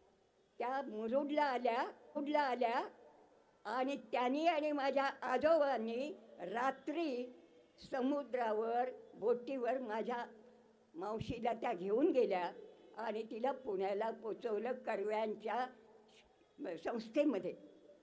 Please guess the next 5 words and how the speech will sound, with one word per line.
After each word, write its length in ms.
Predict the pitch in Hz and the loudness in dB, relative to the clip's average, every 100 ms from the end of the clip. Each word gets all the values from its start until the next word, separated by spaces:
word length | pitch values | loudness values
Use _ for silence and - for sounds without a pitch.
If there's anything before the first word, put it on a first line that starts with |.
| _ - | _ -4
पुढे 200 | 226 247 | 2 4
मावशीने 680 | 233 233 240 - 277 269 269 | 4 0 -2 -2 -2 -2 -2
तेच 400 | - 302 311 302 | 2 2 2 -2
माझ्या 300 | 277 285 277 | -4 -4 -6
परचुऱ्यांचं 720 | 254 - 269 262 269 254 | -8 -8 -6 -2 -2 -2